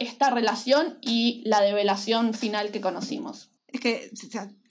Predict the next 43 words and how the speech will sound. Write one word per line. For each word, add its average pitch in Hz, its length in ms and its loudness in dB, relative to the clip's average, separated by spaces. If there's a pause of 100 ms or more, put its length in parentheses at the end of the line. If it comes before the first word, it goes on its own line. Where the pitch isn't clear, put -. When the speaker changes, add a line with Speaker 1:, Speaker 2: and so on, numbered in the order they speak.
Speaker 2:
aclaremos 240 400 2
que 226 100 -4
si 220 140 -2
Lisa 262 320 0
y 247 40 -2
Jonah 254 140 0
están 247 180 -2
escuchando, 247 600 0
lo 214 160 -2
queremos 233 400 0
a 208 120 -2
Aaron 214 260 -2
Paul 214 200 0
para 214 220 -2
la 185 160 -6
cuarta 190 240 -6
temporada, 202 560 -2
¿no? 214 100 -4
Eso 247 220 -2
queda 214 240 0
claro. 220 340 4
No, 247 140 2
no 277 80 2
me 302 80 6
hagan, 240 340 6
no 226 80 -6
sé, 220 240 0
un 240 100 0
salto 254 300 4
en 254 60 4
el 220 160 2
tiempo, 247 320 2
cincuenta 240 500 2
años, 269 220 4
que 247 100 -2
sea 240 140 0
un 220 60 -4
viejo 240 200 2
choto, 247 240 -2
no, 233 80 0
no. 214 160 -2
Necesito 233 560 -2
que, 233 300 0